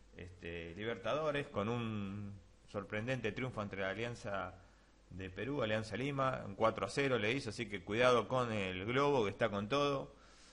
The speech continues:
A la hora diecisiete van a jugar, este, en cancha de Unión, eh, el Estadio quince de Abril. El ar-, el árbitro va a ser Mauro Vigliano, y el historial entre dos, estos dos equipos, eh, Unión ganó quince, Huracán veinticinco,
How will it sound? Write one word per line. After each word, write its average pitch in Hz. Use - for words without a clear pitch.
A 120
la 117
hora 120
diecisiete 120
van 113
a 107
jugar, 131
este, 90
en 95
cancha 110
de 107
Unión, 151
eh, 85
el 92
Estadio 104
quince 110
de 98
Abril. 123
El 104
ar-, 104
el 104
árbitro 107
va 98
a 95
ser 101
Mauro 107
Vigliano, 147
y 139
el 135
historial 127
entre 113
dos, 123
estos 117
dos 123
equipos, 131
eh, 95
Unión 131
ganó 120
quince, 156
Huracán 107
veinticinco, 120